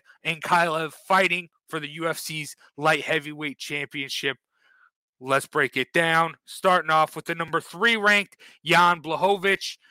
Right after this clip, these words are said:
uh, twenty-nine and nine with nine knockouts and nine submissions. He's six two with a seventy-eight inch reach.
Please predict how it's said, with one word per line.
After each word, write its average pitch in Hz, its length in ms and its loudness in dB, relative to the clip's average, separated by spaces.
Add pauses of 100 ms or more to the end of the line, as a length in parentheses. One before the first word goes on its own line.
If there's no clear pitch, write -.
(300)
uh, 147 280 6
twenty-nine 202 640 2
and 185 140 -4
nine 175 360 2
with 156 160 -8
nine 190 400 2
knockouts 170 580 2
and 147 140 -10
nine 135 260 2
submissions. 170 640 -8
He's 139 180 -12
six - 360 -2
two 175 280 -6
with 156 300 -8
a 156 60 -2
seventy-eight 135 1120 -4
inch 123 340 -4
reach. 165 440 -4